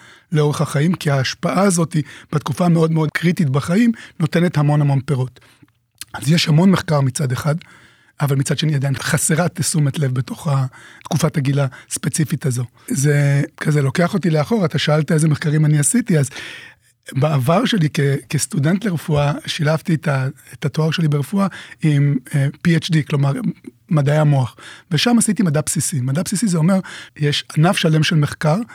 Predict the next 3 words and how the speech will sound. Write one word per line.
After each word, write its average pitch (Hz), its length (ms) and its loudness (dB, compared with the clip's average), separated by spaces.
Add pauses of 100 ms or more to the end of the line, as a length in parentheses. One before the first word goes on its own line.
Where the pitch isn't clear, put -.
(320)
שלמעשה 156 840 2
מנסה 151 440 4
להסתכל 196 760 0